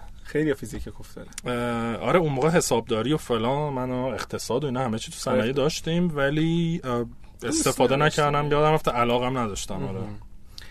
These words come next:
Speaker 1: ولی خوبه که بدونی
Speaker 2: بله،
Speaker 1: به طور
Speaker 2: صد درصد.
Speaker 1: کلی، قطعاً.
Speaker 2: صد البته.
Speaker 1: آره. ببین، به طور کلی به نظر میاد که ما چهار نوع صورت مالی داریم. من فقط یه اشاره بکنم بهش، دارم تقلبم می‌کنم. <laughs> یکی بهم بگه، من سه تاشو بیشتر یادم نمیاد.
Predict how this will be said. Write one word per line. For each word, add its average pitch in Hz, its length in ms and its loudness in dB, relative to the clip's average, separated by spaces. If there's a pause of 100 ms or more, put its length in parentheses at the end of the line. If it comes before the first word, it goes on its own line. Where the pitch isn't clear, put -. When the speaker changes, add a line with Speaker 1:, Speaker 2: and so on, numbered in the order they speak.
(1300)
Speaker 1:
ولی 147 240 2
خوبه 135 320 -4
که 120 140 -8
بدونی 104 340 -8
Speaker 2:
بله، 101 240 -2
Speaker 1:
به 104 60 -6
طور 120 180 -6
Speaker 2:
صد 110 120 -8
درصد. 110 180 -6
Speaker 1:
کلی، 101 240 -10
قطعاً. - 420 -12
Speaker 2:
صد 101 300 -8
البته. 95 540 -6
Speaker 1:
آره. 113 120 -12 (560)
ببین، 277 240 0
به 202 80 2
طور 254 200 -2
کلی 185 340 0
به 196 80 2
نظر 165 300 2
میاد 180 220 -2
که 156 100 -4
ما 151 240 2
چهار 143 480 0
نوع 175 180 2
صورت 135 340 2
مالی 131 280 -4
داریم. 143 200 -4
من 143 60 0
فقط 139 280 4
یه 156 100 4
اشاره 123 300 0
بکنم 110 400 -8
بهش، 113 240 -8
دارم 135 200 -2
تقلبم 123 520 0
می‌کنم. 117 360 -6 (100)
<laughs> - 0 -
یکی 170 440 4
بهم 139 200 -6
بگه، 139 200 0
من 170 80 4
سه 160 180 2
تاشو 160 200 -4
بیشتر 147 240 0
یادم 143 300 2
نمیاد. 117 280 -8